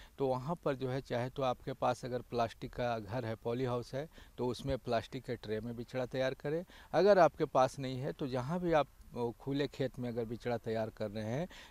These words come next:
तो वहाँ पर जो है, ए, नायलॉन का मच्छरदानी जो सफ़ेद रंग का आता है, उससे जो ब-, बिचड़ा को अगर ढक करके करते हैं तो उससे क्या होगा कि पच्चीस से तीस दिनों तक जो है, कोई भी कीट का आक्रमण जो है, हमारे पौधे पर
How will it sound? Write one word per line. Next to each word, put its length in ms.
तो 80
वहाँ 300
पर 200
जो 160
है, 220
ए, 200
नायलॉन 540
का 160
मच्छरदानी 600
जो 120
सफ़ेद 440
रंग 200
का 140
आता 240
है, 240
उससे 500
जो 180
ब-, 400
बिचड़ा 360
को 160
अगर 160
ढक 280
करके 280
करते 380
हैं 300
तो 60
उससे 260
क्या 180
होगा 260
कि 120
पच्चीस 420
से 140
तीस 280
दिनों 280
तक 60
जो 200
है, 200
कोई 180
भी 140
कीट 300
का 300
आक्रमण 480
जो 140
है, 180
हमारे 420
पौधे 280
पर 200